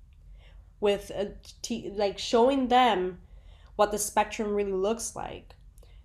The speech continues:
The, the people that are out there and knowing you're an individual too,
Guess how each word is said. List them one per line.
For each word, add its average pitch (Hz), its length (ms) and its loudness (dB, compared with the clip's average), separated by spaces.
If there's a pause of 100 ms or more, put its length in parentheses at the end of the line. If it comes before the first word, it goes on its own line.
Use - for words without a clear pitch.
(120)
The, 208 120 0
the 202 180 -6
people 240 440 0
that 214 120 4
are 196 220 2
out 254 400 2
there 160 180 0
and 196 160 -4
knowing 190 300 0
you're 220 140 0
an 269 120 0
individual 196 600 0
too, 196 500 0